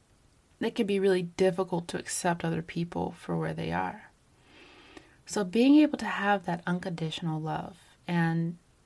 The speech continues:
you know, even if you make a mistake, you do something out of fear, you have a slip up. Now, I'm not, I'm not excusing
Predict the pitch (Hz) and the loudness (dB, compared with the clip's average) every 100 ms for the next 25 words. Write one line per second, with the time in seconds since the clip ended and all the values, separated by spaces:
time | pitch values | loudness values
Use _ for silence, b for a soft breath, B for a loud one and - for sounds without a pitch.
0 | _ _ - 175 185 180 196 202 220 208 | _ _ -14 -10 -8 -4 -2 -2 -2 -6
1 | 196 190 185 175 175 170 175 175 170 - | -6 -6 -4 -4 0 0 0 -4 -4 -6
2 | 175 170 175 - _ b b b b 175 | -4 -4 -6 -18 _ b b b b -6
3 | 175 196 202 180 185 175 175 170 - - | -2 -2 -2 -4 -4 -2 -2 -4 -8 -6
4 | 175 170 - - 175 _ 175 180 190 190 | -2 0 -2 -4 -10 _ -6 -4 -4 -4
5 | - - 185 185 165 - - - _ _ | -8 -4 -6 -4 -8 -8 -14 -20 _ _
6 | _ _ _ _ _ - 220 262 277 277 | _ _ _ _ _ 6 8 10 10 8
7 | 269 - 208 233 247 247 247 240 - 208 | 6 4 2 4 4 4 0 -2 -4 -2
8 | 208 202 202 202 202 208 202 | 0 0 0 0 -2 -4 -8